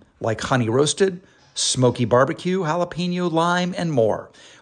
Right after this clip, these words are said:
Wonderful Pistachios is one of the highest protein nuts, and each ounce serving has six grams of protein, giving you over ten percent of your daily value. Visit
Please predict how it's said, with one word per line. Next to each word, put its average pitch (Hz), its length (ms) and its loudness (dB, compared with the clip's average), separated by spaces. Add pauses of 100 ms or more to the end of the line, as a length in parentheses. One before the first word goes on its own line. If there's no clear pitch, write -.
Wonderful 151 420 2
Pistachios 160 920 -2
is 107 120 -6
one 107 140 0
of 101 80 -2
the 98 60 -2
highest 170 540 -2
protein 120 540 0
nuts, - 500 0 (320)
and - 140 -6
each - 420 -6 (120)
ounce 214 260 2
serving 117 800 0 (320)
has 110 220 -2
six - 360 -4
grams 139 560 2
of 110 100 -2
protein, 147 500 -2
giving 127 340 0
you 139 240 0
over 131 340 0 (160)
ten 170 320 -2
percent 175 520 -2 (200)
of 110 160 -2
your 107 80 -2
daily 110 380 -2
value. 101 500 -2 (140)
Visit 113 420 2